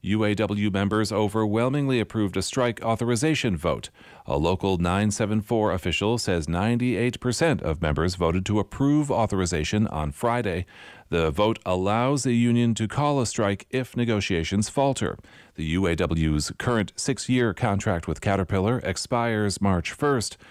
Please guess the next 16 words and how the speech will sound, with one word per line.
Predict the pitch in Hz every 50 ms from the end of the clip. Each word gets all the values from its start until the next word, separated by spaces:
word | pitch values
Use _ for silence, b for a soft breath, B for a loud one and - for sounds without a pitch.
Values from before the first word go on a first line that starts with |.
| B B B B B B B
Wages, | 143 160 170 160 175 175 170 165 156 143
benefits, | - - 135 143 151 143 160 156 - - -
and | - 143 160 180 160
four | - - 165 165 160 151
oh | 147 147
one | 147 131 131 143 147 143 143
Ks | - - 160 165 156 120 95 87 95 101 98 -
are | - 98 98 95
reportedly | 95 95 92 - 113 113 107 107 101 110 117 117
the | 120 110
biggest | 143 180 180 131 - -
issues | 78 69 - 64 62 71 -
on | - - 76 71 71
the | 69 73 76 71
bargaining | - 80 82 87 76 80 76 76 71
table. | - - 98 92 - - 58 -